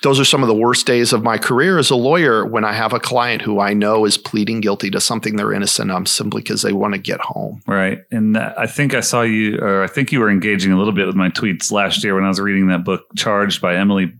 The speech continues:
Speaker 2: Bazelon.
Speaker 1: Yeah.
Speaker 2: Bazelon. Have you read that?
Speaker 1: I still haven't read that
Speaker 2: Shit,
Speaker 1: yet. I've
Speaker 2: man.
Speaker 1: read
Speaker 2: It,
Speaker 1: so many books,
Speaker 2: it
Speaker 1: so
Speaker 2: really
Speaker 1: many
Speaker 2: woke me up
Speaker 1: cool
Speaker 2: to
Speaker 1: stuff.
Speaker 2: so many different things as to, obviously I knew the justice system was broken, but it just gets very specific. And these are things that you're already <laughs> familiar with because you,
Speaker 1: Yeah.
Speaker 2: it's your life and your job.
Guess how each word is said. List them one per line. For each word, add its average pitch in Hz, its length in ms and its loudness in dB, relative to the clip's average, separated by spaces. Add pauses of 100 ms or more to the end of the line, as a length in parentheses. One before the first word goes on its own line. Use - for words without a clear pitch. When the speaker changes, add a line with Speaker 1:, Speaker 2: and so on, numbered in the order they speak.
Speaker 2:
Bazelon. 110 540 0
Speaker 1:
Yeah. 113 220 2
Speaker 2:
Bazelon. 113 320 2
Have 101 120 0
you 120 100 2
read 117 180 2
that? 123 120 2
Speaker 1:
I 135 140 2
still 294 260 2
haven't 220 280 2
read 208 240 2
that 143 140 2
Speaker 2:
Shit, - 80 2
Speaker 1:
yet. - 100 2
I've 110 80 2
Speaker 2:
man. 107 80 0
Speaker 1:
read 151 140 2
Speaker 2:
It, 202 60 0
Speaker 1:
so 165 320 4
many 180 200 4
books, 139 340 2
Speaker 2:
it 139 80 4
Speaker 1:
so 151 60 2
Speaker 2:
really 156 160 4
Speaker 1:
many 123 100 6
Speaker 2:
woke 127 180 2
me 123 120 6
up 117 60 2
Speaker 1:
cool 113 80 0
Speaker 2:
to - 40 0
Speaker 1:
stuff. - 120 2
Speaker 2:
so 123 140 4
many 123 140 4
different 104 340 0
things 107 300 2
as 98 180 0
to, 95 360 -2
obviously 131 420 2
I 117 60 4
knew 117 160 4
the 107 80 0
justice 107 340 0
system 104 240 0
was 92 120 2
broken, 101 340 2
but 95 100 4
it 95 60 2
just 101 260 -2
gets 110 220 -2
very 107 240 2
specific. 92 520 -4
And 92 80 4
these 110 160 4
are 101 60 0
things 101 260 0
that 95 100 0
you're 101 280 0
already 95 240 2
<laughs> - 100 -8
familiar 110 360 2
with 165 180 0
because 110 260 -2
you, 110 80 0
Speaker 1:
Yeah. 95 220 -2
Speaker 2:
it's - 100 -2
your 101 100 0 (260)
life 110 340 0
and 110 80 0
your 104 100 2
job. 107 400 0